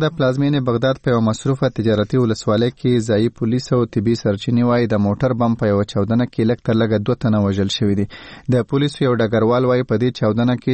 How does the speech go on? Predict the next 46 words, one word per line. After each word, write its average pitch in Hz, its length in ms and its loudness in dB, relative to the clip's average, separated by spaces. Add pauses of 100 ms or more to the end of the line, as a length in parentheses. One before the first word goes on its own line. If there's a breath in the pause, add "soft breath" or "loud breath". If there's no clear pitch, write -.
چې - 100 -12
د 117 60 -2
رستورانتونو 110 920 0
او 110 80 0
مشروباتو 117 640 -2
په 120 120 -2
یو 110 120 2
بازار 104 320 0
کې - 140 -8
وشوه، 131 400 0 (280 loud breath)
اته 123 240 -2
تنه 117 240 0
نور 113 160 2
ژوبل 110 300 0
شوي 101 260 0
هم 101 220 0
دي. 95 100 0 (340 loud breath)
چاودنه 139 380 0
په 139 260 0
بتاوین 117 560 0
سیمه 131 260 0
کې - 140 -6
شوې، 131 300 0
چرته 123 300 -2
چې 123 180 -2
سنیان 117 480 2
او 117 120 0
شیعهګان 107 540 0 (160)
ګډ 101 120 2 (100)
ژوند 95 200 -2
کوي. 92 260 0 (360 loud breath)
په 135 100 2
سملاسي 131 500 0
ډول 135 240 2
چا 127 180 -2
د 110 80 0
پیښې 123 320 -2
ذمهواري 110 480 2
قبوله 107 400 0
کړې 107 300 0
نه 104 80 2
ده. 98 160 -2 (360 loud breath)
تر 139 140 2
دې 139 140 2
وړاندې 143 400 2
د 123 40 0